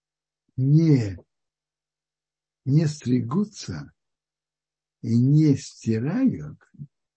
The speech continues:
начиная с Рош Ходеша, со вторника на среду. Не стригутся и не стирают.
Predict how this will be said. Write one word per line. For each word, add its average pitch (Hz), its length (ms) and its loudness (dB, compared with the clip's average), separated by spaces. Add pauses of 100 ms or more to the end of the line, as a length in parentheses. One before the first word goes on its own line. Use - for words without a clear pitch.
(200)
начиная 139 640 2
с 113 100 -8
Рош 127 260 -6
Ходеша, 104 680 -12 (400)
со - 180 -8
вторника 143 1200 -4 (280)
на 127 160 -2
среду. 98 480 -14 (2000)
Не 143 280 0
стригутся 156 800 -4
и 135 100 -4
не 123 140 0
стирают. - 460 -18